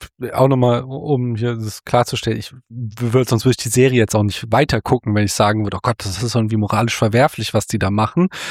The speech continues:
Aber, also wenn ihr da übrigens gerade Motorrad im Hintergrund gehört habt, wir haben fünfunddreißig Grad, wie ich schon erwähnte, es ist sehr, sehr heiß.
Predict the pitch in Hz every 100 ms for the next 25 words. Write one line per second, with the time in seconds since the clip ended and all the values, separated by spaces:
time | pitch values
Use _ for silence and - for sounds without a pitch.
0 | - - - - 143 147 147 147 143 147
1 | 120 113 131 147 135 135 127 127 - 131
2 | 120 120 120 135 131 - 170 165 151 151
3 | 147 - 131 135 127 - 117 - 151 185
4 | - 151 127 113 - 127 - 117 - 120
5 | 117 120 113 123 120 123 - 104 92 98
6 | 95 113